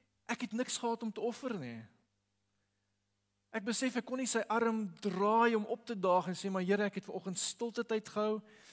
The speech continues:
en ek het drie hoofstukke uit Openbaring gelees en ek het, eh, my buurman se gras gesny nie."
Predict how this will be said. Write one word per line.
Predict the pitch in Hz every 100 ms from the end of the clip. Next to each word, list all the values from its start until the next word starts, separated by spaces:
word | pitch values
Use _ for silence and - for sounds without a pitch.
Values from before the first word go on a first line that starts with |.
| - - - -
en | 175
ek | 165
het | 180 -
drie | 208 208
hoofstukke | 202 208 - 226 220
uit | 202 185
Openbaring | 175 175 160 185 196 190
gelees | 190 180 190 185 - - _ _ _ _ _ -
en | 175
ek | 180
het, | 185 185 - 170
eh, | 170 170 156
my | 151 151
buurman | 151 190 202 202
se | 165
gras | - 185 180
gesny | 165 - 143 127
nie." | 127 135